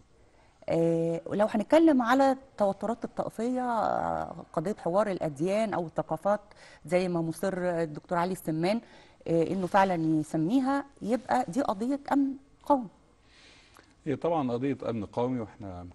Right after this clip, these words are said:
Speaker 2: يعني بالتأكيد التاريخ بيثبت أن على مدار عصور كثيرة سابقة كان دائمًا ما بيستعمل الاستعمار والقوى الاستعمارية، لو ح-، خلينا أقولها بالشكل ال-،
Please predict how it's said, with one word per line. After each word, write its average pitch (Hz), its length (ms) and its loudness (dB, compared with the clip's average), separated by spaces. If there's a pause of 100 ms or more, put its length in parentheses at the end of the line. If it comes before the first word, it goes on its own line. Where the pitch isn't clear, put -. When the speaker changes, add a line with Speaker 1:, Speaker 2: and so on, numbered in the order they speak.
(120)
Speaker 2:
يعني 92 280 -10
بالتأكيد 95 580 -8
التاريخ 104 440 -8
بيثبت 98 540 -8
أن 82 200 -10
على 85 440 -10
مدار 92 460 -6 (120)
عصور 107 580 -4 (160)
كثيرة 101 400 -6
سابقة 101 680 -6 (120)
كان 95 380 -10 (120)
دائمًا 101 340 -8
ما 104 200 -6
بيستعمل 98 640 -6
الاستعمار 95 800 -6 (600)
والقوى 87 640 -6
الاستعمارية، 90 640 -6
لو 85 240 -6
ح-، 82 300 -12
خلينا 85 360 -14
أقولها 87 220 -10
بالشكل - 500 -14
ال-، 69 440 -12